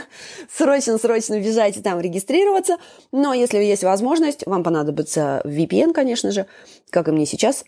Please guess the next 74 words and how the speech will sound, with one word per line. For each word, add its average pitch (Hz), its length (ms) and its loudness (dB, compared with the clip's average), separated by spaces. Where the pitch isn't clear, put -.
<laughs> - 160 -2
Я 214 120 2
тут 180 200 -6
вместе 175 240 0
с - 80 0
вами, 269 180 2
потому 175 280 -6
что 170 140 0
я 160 60 0
в - 20 -2
отпуске - 340 -2
в - 20 0
России 175 480 2
и 190 60 2
записываю 156 520 0
этот 170 240 -2
подкаст, 226 380 0
в - 60 -2
общем-то, 165 320 -4
на 156 120 -2
коленке. 139 420 -2
Так 190 160 0
вот, 185 240 2
если 175 300 2
V 175 140 -2
P 170 140 2
N 165 100 2
у - 20 2
вас 175 180 2
есть, 330 280 2
то 233 200 4
проблем 190 380 0
для 147 120 -4
вас 165 240 -6
не 160 240 0
будет. 123 340 -10
Я 185 140 2
зарегистрировалась, 170 720 0
по-моему, 165 320 -4
в - 100 -12
первый 151 300 0
же 151 140 -4
день, 277 520 2
и 185 460 0
первые 190 300 2
мои 180 200 2
впечатления 247 640 0
были 190 160 2
о 160 100 4
том, 185 160 -2
что, - 160 -4
вы 156 60 -2
знаете, 185 240 0
как, - 280 -6
э, 143 300 -4
вот - 220 -8
если 165 180 -2
в 143 80 -4
России 185 480 2
любите 156 300 0
ходить 151 340 -4
в 151 60 0
лес, - 400 0
то 147 100 -2
вот 151 160 -4
вы 151 80 2
в 160 80 0
лес 147 220 0
приходите, 220 560 0
и - 40 -8
там 147 200 -8
тишина, 226 500 2
там 147 220 -8
вот 143 120 -14